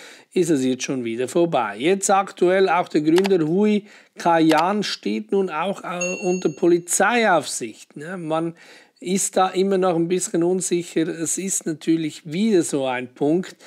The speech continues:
wo man denkt, wo geht da die Reise nun mal wieder hin? Wir wissen, über dreihundert Milliarden Schulden hat das Unternehmen aktuell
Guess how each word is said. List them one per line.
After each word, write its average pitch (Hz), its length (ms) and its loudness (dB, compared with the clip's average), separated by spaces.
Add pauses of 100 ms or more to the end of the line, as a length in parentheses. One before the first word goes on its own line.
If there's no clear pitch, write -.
(300)
wo 147 160 0
man 190 320 0
denkt, 156 420 -4
wo 151 360 0
geht 135 420 -6
da 156 220 2
die 160 180 -2
Reise 127 460 -4
nun 127 240 -8
mal 123 200 -16
wieder 113 300 -6
hin? 143 400 2 (360)
Wir 147 120 4
wissen, 208 380 2
über 202 260 0
dreihundert 190 420 2
Milliarden 180 580 2
Schulden 190 440 2
hat 180 240 -2
das 156 80 -4
Unternehmen 175 720 2 (420)
aktuell 165 800 2